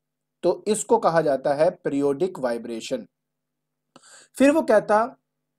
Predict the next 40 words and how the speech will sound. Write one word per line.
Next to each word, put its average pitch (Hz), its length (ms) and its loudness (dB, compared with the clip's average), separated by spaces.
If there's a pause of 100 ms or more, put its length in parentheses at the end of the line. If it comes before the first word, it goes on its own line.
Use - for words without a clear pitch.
(100)
"Of 208 160 8
a 294 140 4
body 226 360 6
of 247 140 8 (160)
constant 208 460 -2
amplitude।" 143 560 -4
कांस्टेंट 208 540 0
एम्पलीट्यूड 185 500 -2
का 190 80 0
मतलब 151 320 -2
होता 139 200 0
है 185 140 0
maximum 185 640 -4
displacement 151 800 -4
of 156 180 -6
a 143 100 -6
particle 139 440 -2
about 135 220 -4
its 143 160 -14
mean 151 200 -6
position। 117 380 -10 (420)
जैसे 170 220 2
मान 185 260 2
लो 196 120 -2
initially 175 340 -2
बॉब 175 380 2
ओ 170 160 4
पे 160 180 0
था, 127 140 -6
फिर 143 140 -4
वो 160 200 -4
ए 170 120 6
पे 190 180 2
गया, 180 220 4 (320)
तो 254 60 2
ये 262 220 6
इसका 269 220 2
मैक्सिमम 208 460 -4
डिस्प्लेसमेंट 123 680 -6
है, 101 140 -14